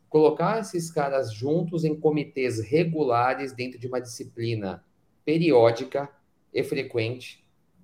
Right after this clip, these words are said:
para que a gente coloque a visão de cada um dos seus interlocutores e crie uma mensagem única pra marketing também, e crie uma mensagem única de approach com o cliente, até de ofertas, problemas e planos de resposta.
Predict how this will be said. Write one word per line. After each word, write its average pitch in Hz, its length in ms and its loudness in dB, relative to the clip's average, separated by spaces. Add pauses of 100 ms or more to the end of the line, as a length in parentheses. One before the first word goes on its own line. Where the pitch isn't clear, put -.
(540)
para 123 140 4
que 120 80 -2
a 123 40 -2
gente 123 200 -8
coloque 127 640 2
a 117 100 0
visão 123 440 0
de 127 100 -8
cada 147 400 2
um 135 140 -2
dos 131 140 -6
seus 120 180 -2
interlocutores 117 920 0
e 117 60 -6
crie 117 180 -4
uma 120 140 2
mensagem 113 520 0
única 107 420 -2
pra 107 480 -2 (100)
marketing 165 800 0 (1200)
também, 113 560 0 (200)
e 113 120 -4
crie 127 120 -2
uma 131 140 2
mensagem 127 480 0
única 123 300 0
de 139 80 2
approach 131 480 2
com 131 160 -6
o 123 40 -4
cliente, 123 440 0
até 131 520 4
de 127 140 -2
ofertas, 117 760 4
problemas 117 760 4
e 117 60 0
planos 120 340 0
de 131 80 0
resposta. 101 640 0